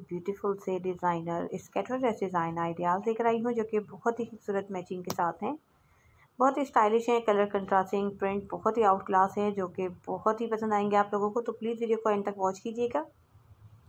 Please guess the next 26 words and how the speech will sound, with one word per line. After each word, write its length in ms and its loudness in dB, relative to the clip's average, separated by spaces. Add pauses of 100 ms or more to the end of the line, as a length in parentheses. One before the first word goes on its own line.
(480)
वीडियो 180 0
को 140 2
like 280 4
and 140 -2
share 300 6
ज़रूर 240 -2
कर 160 2
दीजिएगा। 480 -4
और 180 2
अगर 180 -2
आप 180 0
लोगों 180 -2
ने 200 -2
हमारा 380 -2
चैनल 360 -6
सब्सक्राइब 600 -6
नहीं 220 -4
करा 220 -2
तो 120 -8
प्लीज़ 380 -6
first 260 -2
of 100 -6
all 220 2
subscribe 560 -4
my 60 -2 (140)
channel 400 -2